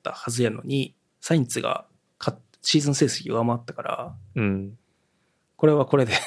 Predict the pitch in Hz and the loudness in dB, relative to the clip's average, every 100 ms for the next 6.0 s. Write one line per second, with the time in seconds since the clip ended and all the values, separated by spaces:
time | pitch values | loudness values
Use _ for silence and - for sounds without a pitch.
0 | 120 - - - 120 110 - 117 107 104 | 4 2 0 4 6 6 6 4 2 0
1 | - 104 98 107 101 117 - - - _ | 0 -2 -2 -4 -4 -2 -2 -2 -6 _
2 | _ _ _ _ _ _ 147 139 208 180 | _ _ _ _ _ _ 4 6 6 4
3 | 123 110 123 95 180 127 131 127 131 127 | 2 -2 -2 0 2 2 2 2 2 4
4 | 135 127 117 123 120 113 107 104 - 131 | 2 2 0 2 2 2 0 -2 -4 -6
5 | 117 135 127 120 - 117 - 131 131 - | -4 2 2 2 -10 -10 -8 -6 -6 -8